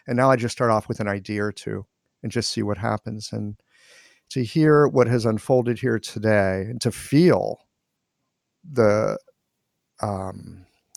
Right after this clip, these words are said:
I don't even have a word for it. I think N J called it mystery.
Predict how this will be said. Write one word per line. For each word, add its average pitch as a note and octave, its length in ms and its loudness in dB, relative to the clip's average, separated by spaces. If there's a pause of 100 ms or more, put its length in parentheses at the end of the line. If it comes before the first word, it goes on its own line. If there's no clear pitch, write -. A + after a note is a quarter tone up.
I B2+ 60 -6
don't D3 140 0
even G2 160 -2
have G#2 180 -2
a F#2+ 80 -4
word A2+ 560 4
for F#2 380 -4
it. - 180 -20 (800)
I - 60 -12
think D3+ 200 2
N C#3+ 140 6
J B2 180 4
called G#2+ 280 2
it - 120 -8
mystery. G#2+ 560 0